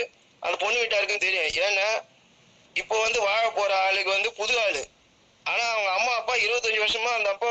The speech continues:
வளர்த்ததுக்கு பார்க்கவே தெரிஞ்சிடும் அந்த பொண்ணுக்கு எவ்வளவு கஷ்டம் அந்த பொண்ணுக்கு இது பண்றதுன்னு. அதனால வந்து இப்போ வந்து இனிமே வந்து கூட்டு குடும்பம்ங்கிறது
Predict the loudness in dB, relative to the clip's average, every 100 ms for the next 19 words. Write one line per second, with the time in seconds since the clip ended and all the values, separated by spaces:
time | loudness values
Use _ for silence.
0 | 2 0 -2 -2 -2 -2 -2 -2 0 -2
1 | 0 0 0 0 -2 -6 _ _ _ -4
2 | -2 0 0 0 2 0 0 0 0 0
3 | 0 0 -2 -2 0 -2 -2 -2 -2 -2
4 | 0 0 -2 -4 -8 -8 -10 -12 -4 -2
5 | 0 2 2 2 0 0 0 -2 -4 0
6 | 0 0 -2 -2 -2 -2 -2 -4 -4 -2
7 | 0 0 0 -2 -6 -12 -4 -2 0 0
8 | 0 -4 -12 -18 -4 -2 0 -2 0 0
9 | 0 0 2